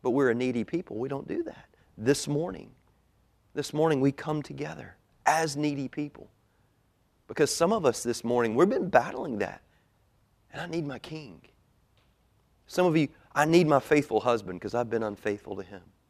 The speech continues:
I need my shepherd because I've been a foolish sheep this week. I need Christ who's dwelt among us in the flesh, tabernacled." He's willing.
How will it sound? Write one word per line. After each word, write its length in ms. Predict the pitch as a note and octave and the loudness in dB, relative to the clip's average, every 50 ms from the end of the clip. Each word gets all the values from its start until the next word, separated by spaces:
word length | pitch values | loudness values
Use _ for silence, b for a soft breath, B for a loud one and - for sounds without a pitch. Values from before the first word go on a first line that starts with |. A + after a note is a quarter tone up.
| _ _ _ _ _ _ _ _ _ _ _ _ _ _ _ _ _ _ _ _ | _ _ _ _ _ _ _ _ _ _ _ _ _ _ _ _ _ _ _ _
I 160 | - B2+ D3+ | -2 0 2
need 220 | D#3+ D#3+ D#3 E3 C#3 | 6 6 6 6 6
my 160 | C#3 B2+ A2+ | 4 2 2
shepherd 520 | - - - D3+ C3 - - - - - _ _ _ _ _ _ _ _ _ _ _ _ _ _ _ _ _ _ _ _ | 0 2 2 2 2 2 0 -12 -12 -14 _ _ _ _ _ _ _ _ _ _ _ _ _ _ _ _ _ _ _ _
because 180 | - - G2+ F2+ | -18 -14 -10 -6
I've 180 | A#2+ B2 A2+ G2+ | -4 -4 -4 -4
been 180 | A2+ A#2 A2 | -2 -2 0
a 120 | G#2 G#2 G2+ | 0 -2 -4
foolish 540 | - - - - G#2 G#2 A2 G#2 A2 A2 | -6 -10 -8 -6 -4 -2 -2 -4 -4 -6
sheep 280 | - - - - F#2 - | -8 -10 -10 -10 -12 -14
this 220 | - - - - - - | -18 -20 -20 -20 -20 -20
week. 60 | - - _ _ _ _ _ _ _ _ _ _ _ _ _ _ _ _ _ _ _ _ _ _ _ _ _ _ _ _ _ - | -20 -20 _ _ _ _ _ _ _ _ _ _ _ _ _ _ _ _ _ _ _ _ _ _ _ _ _ _ _ _ _ -16
I 120 | - - A#2 | -12 -10 -8
need 240 | G#2+ G#2+ A2+ - - | -6 -8 -8 -8 -8
Christ 640 | - - E2+ E2+ - - - - - - _ - _ _ _ _ _ _ _ _ _ _ _ _ _ _ _ _ _ _ _ - | -10 -10 -10 -10 -12 -14 -18 -20 -20 -20 _ -20 _ _ _ _ _ _ _ _ _ _ _ _ _ _ _ _ _ _ _ -14
who's 180 | - G2+ G#2 | -12 -12 -12
dwelt 300 | - - G2 A2+ A2 - | -8 -8 -6 -6 -6 -8
among 320 | G#2 G#2 F#2+ F2 E2+ - - | -8 -10 -10 -10 -12 -14 -20
us 340 | - - - - - - _ _ - _ - _ _ _ _ _ _ _ _ _ _ _ _ _ _ _ _ _ _ _ _ _ - | -20 -20 -20 -20 -20 -20 _ _ -20 _ -20 _ _ _ _ _ _ _ _ _ _ _ _ _ _ _ _ _ _ _ _ _ -14
in 160 | - G#2 A#2 | -10 -6 -6
the 40 | A#2+ | -6
flesh, 640 | A2+ - - - - - - - - - - - _ _ _ _ _ _ | -8 -8 -12 -14 -14 -14 -20 -20 -20 -20 -20 -20 _ _ _ _ _ _
tabernacled." 720 | - - C3 B2 A2 G2 F2 - - - _ - _ _ _ _ _ _ _ _ _ _ _ _ _ _ _ _ _ _ _ _ _ _ _ _ _ _ _ _ _ _ _ _ | -6 -6 -6 -4 -4 -8 -10 -10 -12 -16 _ -20 _ _ _ _ _ _ _ _ _ _ _ _ _ _ _ _ _ _ _ _ _ _ _ _ _ _ _ _ _ _ _ _
He's 240 | - - B2+ C#3 B2 | -4 0 0 0 0
willing. 440 | A2+ A2+ A#2 G#2+ F#2+ E2+ - - | 2 0 0 0 0 -4 -14 -18